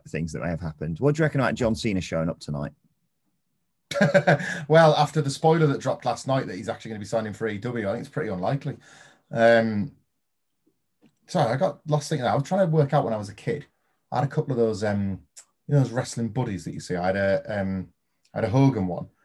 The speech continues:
Speaker 2: and I
Speaker 1: Hmm.
Speaker 2: had a, a W C W one. It was, it was Sid. He's like a red singlet, so he pretended it was Mister Perfect and did a perfect accent. I'm just wondering now if I think, if I flash back,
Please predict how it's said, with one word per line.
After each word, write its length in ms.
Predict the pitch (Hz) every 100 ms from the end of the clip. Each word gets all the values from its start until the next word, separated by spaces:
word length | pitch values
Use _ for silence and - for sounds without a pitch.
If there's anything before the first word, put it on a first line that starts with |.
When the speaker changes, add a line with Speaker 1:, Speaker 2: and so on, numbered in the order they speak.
| _ -
Speaker 2:
and 100 | 117
I 40 |
Speaker 1:
Hmm. 60 | 95
Speaker 2:
had 120 | 95
a, 180 | 98 92
a 40 |
W 200 | 95 113
C 80 | 110 113
W 220 | 107 92
one. 120 | 90
It 60 | -
was, 160 | 92
it 100 | -
was 120 | - -
Sid. 340 | - 95 - - -
He's 200 | 101 101
like 160 | 95
a 40 | 92
red 220 | 95 92
singlet, 300 | - 107 85
so 100 | 98
he 80 | 95
pretended 280 | - - -
it 20 |
was 80 | 175
Mister 180 | 156
Perfect 440 | - 107 95 - -
and 80 | 87
did 80 | 87
a 20 |
perfect 320 | 101 - -
accent. 320 | - - - - - - -
I'm 100 | 151
just 120 | 147
wondering 380 | 147 175 123 101
now 140 | 113
if 100 | 113
I 40 |
think, 300 | - 190 175
if 80 | 135
I 60 | 135
flash 340 | 190 175 -
back, 380 | - 165 - -